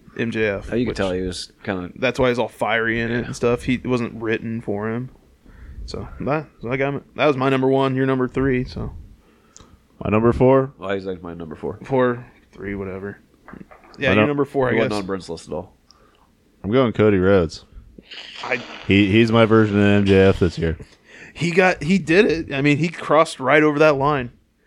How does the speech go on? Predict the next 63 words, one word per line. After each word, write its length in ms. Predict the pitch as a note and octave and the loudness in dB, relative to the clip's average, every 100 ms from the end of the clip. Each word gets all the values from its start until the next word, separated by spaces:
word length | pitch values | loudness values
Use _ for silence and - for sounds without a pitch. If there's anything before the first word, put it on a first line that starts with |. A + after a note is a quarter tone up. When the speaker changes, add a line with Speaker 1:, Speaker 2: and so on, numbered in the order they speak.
| _ | _
Speaker 1:
He 120 | - C3 | -4 2
made 240 | D3 C3+ | 4 4
major 340 | A#2+ B2+ D3+ | 2 0 2
wrest-, 260 | D#3 D#3+ - | 2 0 2
Speaker 3:
For 100 | G2+ | 2
Speaker 1:
he's 100 | F#2 | 4
one 100 | G3+ | 4
of 60 | G3 | 4
the 80 | |
Speaker 3:
for 60 | C#3+ | 2
Speaker 1:
biggest 260 | D3+ F3 G3 | 2 2 2
pieces 220 | G#3 F#3+ | 0 0
of 80 | F3 | 2
news. 140 | F3+ - - - - | 2 0 -10 -20 -4
That's 280 | F3+ G#3+ - | -2 -2 0
one 180 | E3+ | 2
of 100 | F#3+ | 2
the 80 | E3 | 2
biggest 300 | D3 D3+ D3 | 0 2 0
pieces 260 | - D3 C#3+ | 0 -2 0
of 60 | C3 | -2
news 260 | A#2+ C3 | 0 0
this 180 | C#3 D3 | -2 -2
year, 180 | D#3+ D#3+ - - | 2 0 -2 -8
Speaker 2:
Yeah. 100 | - | 0
Speaker 1:
next 220 | E3 - | 0 2
to 80 | D#3+ | -2
Vince 320 | A#2 C3 C#3+ | 0 -2 0
McMahon. 420 | D#3 C#3 C3+ C3 - _ _ D3+ | -2 0 0 -2 -6 _ _ -2
But 120 | D#3 | 4
we 80 | F#3 | 4
all 100 | G3 | 4
forget 240 | F#3+ G#3 | 2 4
about 200 | F#3+ E3 | 4 2
it 40 | D#3+ | -4
because 340 | E3+ E3+ F3+ | -2 0 2
of 140 | D3 | 0
Vince 220 | B2 C3 - | 0 -4 -6
McMahon. 380 | G#2+ G#2 G#2+ - _ - - - - _ _ _ | -12 -12 -16 -20 _ -18 -18 -18 -20 _ _ _
Speaker 2:
Kinda. 400 | - D#3 A#2+ A2+ A#2 | -4 -2 -2 -4 -2
Well, 220 | A#2 A#2+ | 0 0
if 100 | G#2+ | 0
we, 120 | A#2 B2 | -2 0
he 60 | C#3 | 0
had 120 | C#3+ | 2
Speaker 3:
All 140 | G#2 A2 | 4 6
the 60 | B2+ | 6
Speaker 2:
Tor-, 40 | |
Speaker 3:
matches 400 | B2 B2+ C3+ B2 | 6 4 4 2
that 140 | A2 G#2+ | 4 6
he 60 | |
had 380 | G2+ G2+ G#2 G#2 - - | 6 6 4 0 -10 -4
Speaker 2:
he 100 | C3 | -2
had 100 | A#2+ | 0
Speaker 3:
were 140 | G2 | 4
Speaker 2:
Tor-, 40 | F#2 | 4
Speaker 3:
awesome. 460 | F#2 - F#2+ F#2 | 4 2 -2 -4
Speaker 2:
he 80 | - | -4
hadn't 160 | C3 A2+ | -4 -2
tore 200 | C3 B2 | 0 0
his 80 | G2+ | 0
titty, 400 | A#2+ A#2 G2 - | 0 0 -2 -8
Speaker 1:
Yeah, 280 | - D3 D#3+ | -4 -2 -2